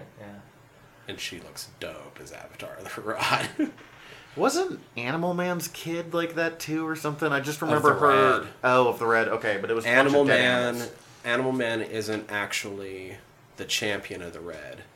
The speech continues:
Speaker 2: His kid is destined to be,
Speaker 3: Hmm.
Speaker 2: so he has to keep his kid alive.
Speaker 3: That's what it is, okay.
Speaker 2: And so then, yeah, the, so then the Red is the animal version of the Green.
Speaker 1: Yeah, I did read some of that leading up.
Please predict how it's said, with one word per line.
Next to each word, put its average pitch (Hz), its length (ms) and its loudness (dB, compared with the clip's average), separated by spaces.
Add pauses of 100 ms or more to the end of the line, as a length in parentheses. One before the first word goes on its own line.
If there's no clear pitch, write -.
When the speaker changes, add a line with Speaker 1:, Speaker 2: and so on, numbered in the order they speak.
(140)
Speaker 2:
His 92 240 -8
kid - 360 -8
is - 140 -12
destined - 440 -12
to 104 40 -10
be, 90 180 -12
Speaker 3:
Hmm. 67 40 -12
Speaker 2:
so - 220 -10
he 101 220 -14
has 95 240 -12
to 82 80 -14
keep - 280 -16
his - 120 -16
kid - 200 -14
alive. - 500 -20
Speaker 3:
That's 117 300 -2
what 90 120 -6
it 90 80 -10
is, 101 220 -10
okay. 113 260 -4 (680)
Speaker 2:
And 113 140 -4
so 131 140 2
then, 113 240 0
yeah, 95 180 -4
the, 95 120 -10
so 107 160 -4
then 98 180 -6
the 92 100 -8
Red 90 240 -6
is 87 140 -10
the 92 140 -8
animal 78 320 -12
version 80 340 -12
of 69 80 -14
the 71 60 -18
Green. - 280 -18 (240)
Speaker 1:
Yeah, 98 260 -10
I 127 120 -2
did 143 180 -4
read 117 320 -8 (320)
some 107 220 -14
of 95 80 -14
that 92 280 -8 (240)
leading 104 240 -12
up. 95 140 -8